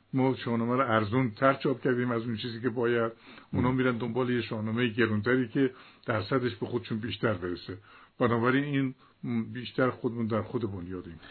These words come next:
Speaker 1: کار.
Speaker 2: اه، تلفن بنیاد هشتاد و هشت، نود و شش، بیست و هفت، هشتاد و چهار. هشتاد و هشت، نود و شش، بیست و هفت،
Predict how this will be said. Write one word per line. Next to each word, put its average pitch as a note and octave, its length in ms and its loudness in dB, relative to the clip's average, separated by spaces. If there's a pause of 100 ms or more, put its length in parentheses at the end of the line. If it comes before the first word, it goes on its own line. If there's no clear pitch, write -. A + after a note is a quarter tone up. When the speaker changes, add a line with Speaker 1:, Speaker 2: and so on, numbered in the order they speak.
(160)
Speaker 1:
کار. F#2 140 -10
Speaker 2:
اه، G2+ 200 2
تلفن A2 420 4
بنیاد G2+ 440 4
هشتاد F2 680 0
و F2 220 2
هشت، G2 560 -2 (1080)
نود F2 420 4
و E2 80 2
شش، - 640 0 (600)
بیست - 320 -4
و E2 60 4
هفت، G2 680 2 (680)
هشتاد F#2 640 0
و F2 180 0 (140)
چهار. B1 420 -8 (1080)
هشتاد E2 640 0
و D#2 260 -2
هشت، - 600 -4 (540)
نود E2+ 440 2
و A#2+ 60 6
شش، G#2+ 600 2 (520)
بیست - 360 -4
و G#2+ 80 4
هفت، F2+ 600 2